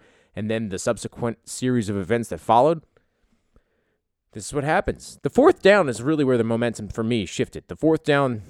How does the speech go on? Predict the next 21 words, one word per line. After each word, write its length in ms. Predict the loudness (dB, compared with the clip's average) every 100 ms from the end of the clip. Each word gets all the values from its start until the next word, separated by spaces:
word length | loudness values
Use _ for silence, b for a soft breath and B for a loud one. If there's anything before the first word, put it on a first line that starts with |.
| -14
the 80 | -10
failed 480 | 4 6 6 4 -4
fourth 360 | -2 0 0 0
down 220 | -2 -4
conversion 380 | -4 0 0 -4
for 80 |
the 80 | -10 -4
Eagles. 520 | -2 -2 -4 -6 -18 -20 _ _ _
Carson 300 | 0 0 0
Wentz 160 | -4 -2
gets 200 | -4 -4
sacked 540 | -2 0 0 -4 -16 -20 _ _ _ _ _ -10
on 140 | -6
a 60 | -4
very 280 | -2 -2 0
obvious 460 | 0 0 -2 -8
play 240 | -4 -4 -4
call. 380 | -4 -6 -6 -10 b b b b _ _ _ -4
That 120 | -2
was 140 | 0
it. 220 | 0 -2